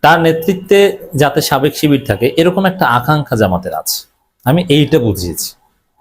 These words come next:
আমার এই আলোচনার বিষয়বস্তু কিছুতেই এটা না যে আওয়ামী লীগকে ফিরিয়ে আনবে জামাত। আওয়ামী লীগ, আওয়ামী লীগ যদি ফিরে আসতে না পারে, মানে এই যে শিবিরের লোকজন ছাত্রলীগে ঢুকেছিল কি জন্য?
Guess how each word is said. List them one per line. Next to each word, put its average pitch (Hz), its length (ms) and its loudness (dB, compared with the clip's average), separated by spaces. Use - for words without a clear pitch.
আমার 156 220 4
এই 185 80 4
আলোচনার 180 400 2
বিষয়বস্তু 175 560 2
কিছুতেই 170 480 2
এটা 143 180 0
না 135 200 2
যে 113 140 2
আওয়ামী 143 240 2
লীগকে 143 180 0
ফিরিয়ে 143 280 2
আনবে 113 160 0
জামাত। 101 240 0
আওয়ামী 165 300 2
লীগ, 190 160 2
আওয়ামী 151 280 2
লীগ 185 100 2
যদি 196 160 0
ফিরে 175 260 4
আসতে 185 260 2
না 131 200 2
পারে, 135 260 0
মানে 170 120 4
এই 185 80 4
যে 202 100 6
শিবিরের 185 460 2
লোকজন 185 420 2
ছাত্রলীগে 180 480 0
ঢুকেছিল 160 460 2
কি 160 100 2
জন্য? 127 200 2